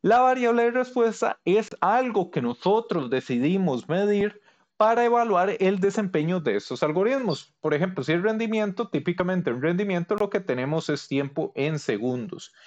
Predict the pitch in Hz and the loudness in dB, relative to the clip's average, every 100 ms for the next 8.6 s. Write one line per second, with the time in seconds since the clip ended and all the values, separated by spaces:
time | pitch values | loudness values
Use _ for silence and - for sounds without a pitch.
0 | - _ 135 135 123 156 202 196 - 143 | -20 _ -4 0 0 0 0 -2 -2 0
1 | 147 202 233 233 143 123 120 110 113 123 | 2 2 0 -2 -2 -2 -2 -4 -2 0
2 | 147 175 170 131 120 147 175 175 156 151 | 0 2 2 0 -2 0 0 0 -2 0
3 | 208 226 226 220 - 127 110 127 139 123 | 0 0 -2 -4 -4 -6 -2 0 0 -4
4 | 113 - 113 113 117 - - 143 147 - | -8 -6 -2 0 0 -4 -4 -2 -2 -4
5 | 131 - - - - _ - - _ - | -8 -8 -12 -16 -18 _ -20 -20 _ -20
6 | - - 147 151 147 165 196 208 202 185 | -20 -6 0 4 4 4 2 2 0 -2
7 | 147 - 160 156 175 - - 143 156 - | -4 -2 -4 -2 -6 -4 -2 0 0 -6
8 | - 127 123 139 156 | -6 -2 0 2 0